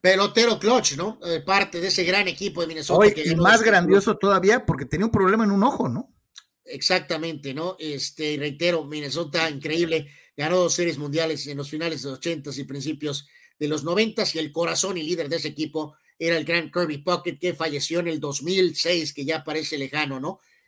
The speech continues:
Speaker 1: Esta es una joyita, Carlos. Eh, en el sesenta y tres cumplió años Ricardo Peláez Linares, actual, eh, eh, directivo de, de, de Adorno, con
Speaker 2: Ah,
Speaker 1: el
Speaker 2: no,
Speaker 1: Guadalajara.
Speaker 2: era un buen jugador, ¿eh?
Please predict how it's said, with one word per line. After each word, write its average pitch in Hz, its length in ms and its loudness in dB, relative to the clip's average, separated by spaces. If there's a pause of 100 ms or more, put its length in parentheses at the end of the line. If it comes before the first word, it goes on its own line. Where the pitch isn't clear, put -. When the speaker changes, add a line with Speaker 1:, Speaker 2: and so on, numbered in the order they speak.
Speaker 1:
Esta 202 240 -2
es 185 100 2
una 226 160 2
joyita, 220 580 0
Carlos. 180 500 -2
Eh, 160 380 -2
en 165 120 -8
el 175 120 0
sesenta 180 380 -2
y 156 100 -4
tres 226 240 2
cumplió 202 420 0
años 220 520 0 (280)
Ricardo 226 720 2
Peláez 196 440 4
Linares, 185 580 0
actual, 175 680 0
eh, 147 300 -8
eh, 135 340 -6 (120)
directivo 151 640 -4
de, 151 200 -2
de, 135 360 -8
de 139 80 -6
Adorno, 175 500 0 (360)
con 151 100 -2
Speaker 2:
Ah, 180 40 2
Speaker 1:
el 220 60 2
Speaker 2:
no, 247 80 6
Speaker 1:
Guadalajara. 185 440 6
Speaker 2:
era 214 120 4
un 156 120 2
buen 214 320 2
jugador, 185 640 2
¿eh? 190 220 -2